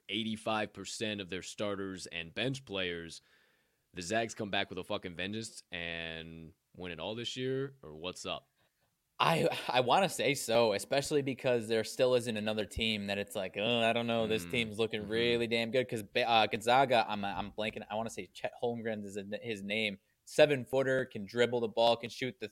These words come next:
Speaker 2: three. They still have Drew Timme. They're going to be
Speaker 1: Yeah.
Speaker 2: so damn
Speaker 1: They're
Speaker 2: dangerous.
Speaker 1: gonna
Speaker 2: They
Speaker 1: be
Speaker 2: lost
Speaker 1: sick.
Speaker 2: Jalen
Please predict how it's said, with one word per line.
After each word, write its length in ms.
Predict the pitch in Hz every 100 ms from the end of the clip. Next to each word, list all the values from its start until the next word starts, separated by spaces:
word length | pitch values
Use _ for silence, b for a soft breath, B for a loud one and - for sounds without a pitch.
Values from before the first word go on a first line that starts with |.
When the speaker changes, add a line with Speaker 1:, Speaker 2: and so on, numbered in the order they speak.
| -
Speaker 2:
three. 480 | 104 110 110 107 b b b b _ _
They 80 | 117
still 220 | - 139
have 200 | 131 123
Drew 180 | - 123
Timme. 400 | - 110 113 117 -
They're 160 | 120 127
going 220 | 131 117
to 40 | 104
be 140 | 104
Speaker 1:
Yeah. 220 | 95 80
Speaker 2:
so 380 | 76 123 117 113
damn 180 | 107 107
Speaker 1:
They're 120 | 104 104
Speaker 2:
dangerous. 20 |
Speaker 1:
gonna 80 | 107
Speaker 2:
They 60 |
Speaker 1:
be 60 | 110
Speaker 2:
lost 300 | 143 139 113
Speaker 1:
sick. 100 | 135
Speaker 2:
Jalen 160 | 110